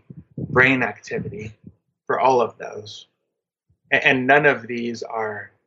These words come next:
epileptic seizures, meaning your brain waves are completely normal." A-, and, and then he said that, this is a, this is the unfortunate part that I remember the most.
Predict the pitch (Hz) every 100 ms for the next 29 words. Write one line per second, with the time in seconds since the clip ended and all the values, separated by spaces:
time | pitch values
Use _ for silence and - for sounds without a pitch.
0 | _ _ - 120 123 120 117 - 104 -
1 | 131 120 104 104 104 113 113 113 107 107
2 | 120 120 110 104 104 - 107 113 107 120
3 | 107 107 107 107 98 73 - _ _ _
4 | _ 139 - 139 131 - - 147 156 165
5 | 143 - 139 120 113 120 - - _ _
6 | 156 170 170 135 139 147 143 123 123 113
7 | 135 - 120 117 - 120 117 113 113 113
8 | 110 107 104 _ 117 110 110 - -